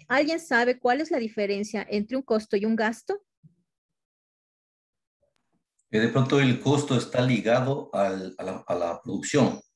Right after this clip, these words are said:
Speaker 2: O sea, es un costo, eh, digamos que es un, una salida de dinero que se va a convertir posteriormente en, en una ganancia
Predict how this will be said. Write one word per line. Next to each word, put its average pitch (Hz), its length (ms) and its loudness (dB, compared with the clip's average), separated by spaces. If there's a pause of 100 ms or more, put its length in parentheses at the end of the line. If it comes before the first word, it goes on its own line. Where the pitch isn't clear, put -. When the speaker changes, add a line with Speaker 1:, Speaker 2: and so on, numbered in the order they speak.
Speaker 2:
O - 60 -8
sea, 113 120 -2
es 104 80 2
un 120 80 4
costo, 127 400 0
eh, 107 60 2
digamos 107 320 4
que 117 120 2
es 113 100 0
un, 110 360 0 (380)
una 113 280 4
salida 113 380 0
de 120 80 2
dinero 113 580 -2 (160)
que 107 180 -4
se - 140 -6
va 107 140 2
a - 40 -6
convertir 101 300 -6
posteriormente 107 760 0
en, 92 260 -8
en 95 80 -2
una 101 80 2
ganancia 104 480 0